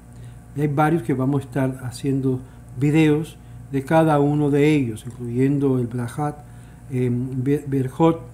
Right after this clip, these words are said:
Amazon, que es la, para toda la comida. También cuando solamente se comen algunos postres, eh, hay diferentes bendiciones. Y eso vamos a cubrir en otros videos.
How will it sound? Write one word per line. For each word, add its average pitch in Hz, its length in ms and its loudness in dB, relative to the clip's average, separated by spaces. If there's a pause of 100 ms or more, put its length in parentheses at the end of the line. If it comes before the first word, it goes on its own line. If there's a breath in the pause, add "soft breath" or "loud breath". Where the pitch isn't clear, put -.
(280)
Amazon, 139 500 2
que 135 260 -2
es 139 60 0
la, 135 220 -2
para 127 220 -6
toda 135 180 -2
la 135 80 -2
comida. 135 480 0 (440 loud breath)
También 139 440 4
cuando 143 280 0
solamente 160 400 0
se 143 140 -4
comen 139 240 0
algunos 131 300 0 (120)
postres, 147 600 -2 (540 loud breath)
eh, 131 140 -2
hay 135 160 2
diferentes 131 500 0
bendiciones. 123 720 -2
Y 165 60 -2
eso 175 140 -2
vamos 170 180 2
a 160 120 2
cubrir 139 220 -2
en 135 80 0
otros 127 220 0
videos. 101 440 -10